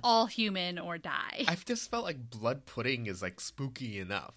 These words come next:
Speaker 2: right? You don't have to be like, "It's Dracula's pork blood." <laughs> It's like, yeah, or not Dracula's pork blood, but Dracula's blood pudding. It's like, it's blood pudding. It's spooky. That's, that's gross,
Speaker 1: Yeah.
Speaker 2: you know? Anyways, I always try everything. I love eating blood.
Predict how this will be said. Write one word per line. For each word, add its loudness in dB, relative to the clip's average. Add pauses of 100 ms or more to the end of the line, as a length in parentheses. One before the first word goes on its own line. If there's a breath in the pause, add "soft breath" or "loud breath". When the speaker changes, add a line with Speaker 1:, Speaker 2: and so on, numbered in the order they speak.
Speaker 2:
right? 0
You -4
don't 4
have 0
to -6
be 0
like, -2
"It's -4
Dracula's 2
pork -2
blood." 2
<laughs> -10
It's -2
like, -2
yeah, 2
or 4
not 0
Dracula's -2
pork -8
blood, -12
but -6 (480 loud breath)
Dracula's 4
blood 2
pudding. -2
It's -4
like, 0 (560)
it's -2
blood 4
pudding. 0
It's -6
spooky. -2
That's, 0 (100)
that's 0 (580)
gross, 0
Speaker 1:
Yeah. -4
Speaker 2:
you -4
know? -2 (200)
Anyways, 4 (420 soft breath)
I 8
always 6
try 6
everything. 0
I 0
love 0 (300)
eating -2
blood. 2